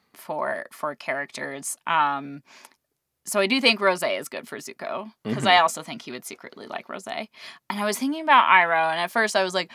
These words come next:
Speaker 1: "Oh, well, like a hot toddy or something, 'cause he loves tea so much." But then I was like, "No, Iroh likes his tea pure. He wouldn't want it,
Speaker 2: Yeah.
Speaker 1: you know,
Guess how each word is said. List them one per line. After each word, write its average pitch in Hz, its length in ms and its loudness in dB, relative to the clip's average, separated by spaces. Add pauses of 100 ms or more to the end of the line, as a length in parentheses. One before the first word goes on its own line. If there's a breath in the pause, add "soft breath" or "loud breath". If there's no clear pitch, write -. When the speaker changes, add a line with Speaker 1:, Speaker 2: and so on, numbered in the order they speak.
(260 loud breath)
Speaker 1:
"Oh, 311 300 10
well, 233 160 2
like 240 160 0
a 240 80 6
hot 269 340 2
toddy 240 640 2
or 175 100 -4
something, 180 440 -2
'cause 208 100 -10
he 220 100 -8
loves 214 300 4
tea 233 240 -6
so 185 240 -4
much." 156 240 -6 (220 loud breath)
But 269 60 2
then 285 80 6
I - 20 6
was 262 100 2
like, 277 180 4
"No, 370 360 10
Iroh 339 340 8
likes 233 240 4
his 190 240 -8
tea 170 400 -8
pure. - 380 -10
He 214 180 -6
wouldn't 190 340 -4
want 151 220 -2
it, 113 200 -4 (200)
Speaker 2:
Yeah. 92 300 0
Speaker 1:
you 85 60 0
know, 139 400 -6